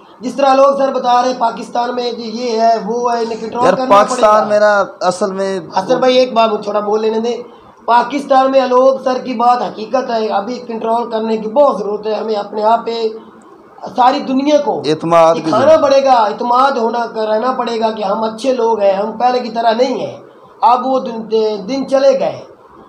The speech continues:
Speaker 1: अब अच्छी आवाम है, अच्छा है, आवाम एक ना image आ गया, आवाम एक अच्छी सोच लेके आई है। एक prime minister भी ऐसा आ गया, पहले prime minister भी अब चले गए हैं, गंदी सोच nature वाले। अब हम भी अमन चाहते हैं, सारी country America, इंडिया के साथ अच्छे ताल्लुकात चाहते हैं।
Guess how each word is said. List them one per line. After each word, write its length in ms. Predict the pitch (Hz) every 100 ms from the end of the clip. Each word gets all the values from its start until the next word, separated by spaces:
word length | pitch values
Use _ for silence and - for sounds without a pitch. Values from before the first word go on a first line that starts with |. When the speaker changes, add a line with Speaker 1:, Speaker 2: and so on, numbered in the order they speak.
| -
Speaker 1:
अब 160 | 226 202
अच्छी 360 | 190 269 240 202
आवाम 460 | 214 202 202 208 208
है, 200 | 226 208
अच्छा 220 | 220 240
है, 160 | 226
आवाम 400 | 220 214 226 240
एक 180 | 233 240
ना 200 | 254 240
image 300 | 220 240 226
आ 120 | 208
गया, 240 | 202 208 226
आवाम 340 | 202 202 226
एक 120 | 220
अच्छी 440 | - - 254 254 - - - - -
सोच 340 | - 254 269
लेके 280 | 262 254 247
आई 160 | 196 196
है। 240 | 233 247
एक 140 | 233
prime 240 | 233 240 247
minister 320 | 254 254 285
भी 120 | 269
ऐसा 280 | 262 254 240
आ 160 | 214 214
गया, 160 | 247
पहले 260 | - 240 240
prime 240 | 226 240
minister 300 | 240 240 254
भी 80 | 240
अब 200 | 233 -
चले 280 | 240 233 226
गए 100 | 190
हैं, 320 | 151 139 143
गंदी 220 | 208 226
सोच 260 | 214 208 208
nature 280 | 196 196 185
वाले। 260 | 147 135 113 - - - - - 202
अब 180 | 247
हम 200 | 202 233
भी 100 | 262
अमन 260 | 254 254 277
चाहते 400 | 269 240 226 226
हैं, 220 | 196 175
सारी 360 | - 208 247 285
country 400 | 262 247 - 247
America, 400 | 233 226 220 254
इंडिया 260 | 240 247
के 60 | -
साथ 120 | 233
अच्छे 320 | 214 220 285
ताल्लुकात 480 | 269 254 233 226 220
चाहते 300 | 202 - 175
हैं। 360 | 160 131 -